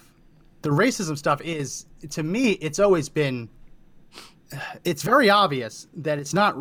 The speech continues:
race. I mean, you see Democrats today, they like to teach people that the color of their skin and, and other people's reaction to the color of their skin is the cause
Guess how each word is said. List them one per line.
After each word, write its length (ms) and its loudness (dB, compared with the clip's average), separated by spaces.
race. 400 -2
I 100 -8
mean, 140 -4
you 80 -8
see 220 -6
Democrats 640 -2
today, 280 -4
they 140 -6
like 240 -4
to 60 -16
teach 340 -12
people 280 -10
that 200 -6
the 80 -6
color 280 4
of 60 2
their 100 -2
skin 380 -4
and, 220 -8
and 120 -4
other 140 0
people's 340 -4
reaction 540 0
to 80 -10
the 80 -6
color 280 -2
of 60 -6
their 120 -8
skin 320 -10
is 440 0
the 140 -8
cause 720 4